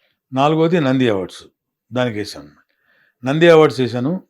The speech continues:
నంది అవార్డ్స్‌లో ఆ క్యారెక్టర్ అన్నమాట. నాలుగు సీన్లే వస్తాయి దానిలో.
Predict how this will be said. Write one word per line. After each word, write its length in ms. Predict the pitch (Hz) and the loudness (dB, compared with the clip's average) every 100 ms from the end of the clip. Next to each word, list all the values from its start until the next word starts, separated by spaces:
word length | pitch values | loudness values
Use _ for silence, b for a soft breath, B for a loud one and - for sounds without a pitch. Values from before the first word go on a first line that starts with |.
| _ _ - | _ _ -8
నంది 200 | 131 139 | -4 -2
అవార్డ్స్‌లో 280 | 139 131 135 | -2 -2 -4
ఆ 40 | |
క్యారెక్టర్ 360 | 117 117 110 90 | -2 -4 -4 -12
అన్నమాట. 280 | 85 85 131 | -18 -16 -14
నాలుగు 340 | 120 127 131 | -6 -2 -2
సీన్లే 240 | 120 131 | -2 -4
వస్తాయి 300 | 120 - 85 - _ _ _ _ _ _ _ _ _ _ _ _ _ _ _ _ 131 | -6 -12 -20 -20 _ _ _ _ _ _ _ _ _ _ _ _ _ _ _ _ -2
దానిలో. 260 | 127 117 | -2 -4